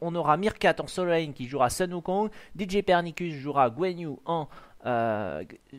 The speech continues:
jungle, euh, The Best sur la mid lane jouera L,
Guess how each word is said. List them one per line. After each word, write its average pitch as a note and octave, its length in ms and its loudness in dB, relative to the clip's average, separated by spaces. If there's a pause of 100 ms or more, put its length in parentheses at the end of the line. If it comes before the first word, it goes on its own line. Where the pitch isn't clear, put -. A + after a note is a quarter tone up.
(140)
jungle, F#3 600 2 (280)
euh, A2+ 520 0
The D3 140 0
Best F#3 240 6
sur F#3 100 2
la F3 100 2
mid E3 220 -6
lane E3 380 -2
jouera B2+ 520 2
L, F#3 300 6